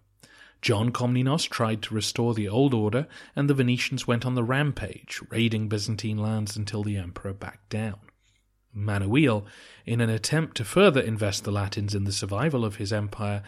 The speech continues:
had granted similar concessions to the Pisans and then the Genoese.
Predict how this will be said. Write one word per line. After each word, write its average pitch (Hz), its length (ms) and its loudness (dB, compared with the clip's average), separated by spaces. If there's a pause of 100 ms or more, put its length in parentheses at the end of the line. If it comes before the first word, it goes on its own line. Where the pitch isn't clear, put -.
(180)
had 120 180 -6
granted 107 380 -2
similar 131 380 0
concessions 98 680 -6 (220)
to - 80 -8
the 135 80 -2
Pisans 104 640 -4 (360)
and 107 160 -4
then 90 220 -6
the 92 80 -8
Genoese. 98 680 0